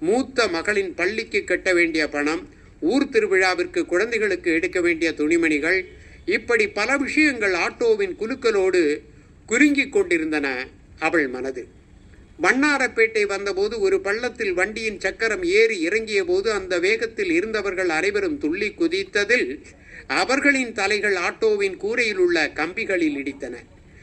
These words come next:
எல்லோரும் தலைகளை தடவிக்கொண்டே, "பார்த்து ஓட்டக்கூடாது" என ஆட்டோ ஓட்டுநரை சப்தம் போட்டனர். அதற்குள் ராணு முழித்து விட்டாள். எல்லாம் மறந்து,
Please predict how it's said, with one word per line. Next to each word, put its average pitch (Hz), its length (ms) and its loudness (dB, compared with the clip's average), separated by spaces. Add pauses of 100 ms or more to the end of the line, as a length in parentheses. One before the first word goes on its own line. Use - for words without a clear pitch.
(220)
எல்லோரும் 202 580 4
தலைகளை 196 520 -2
தடவிக்கொண்டே, 175 840 -2 (260)
"பார்த்து 220 380 2
ஓட்டக்கூடாது" 202 520 0 (400)
என 147 300 0 (140)
ஆட்டோ 190 560 0 (120)
ஓட்டுநரை 165 580 -2
சப்தம் 156 460 -6
போட்டனர். 143 460 -6 (1400)
அதற்குள் 226 720 4 (120)
ராணு 262 500 4
முழித்து 196 440 2
விட்டாள். 156 360 0 (180)
எல்லாம் 185 500 4
மறந்து, 214 520 0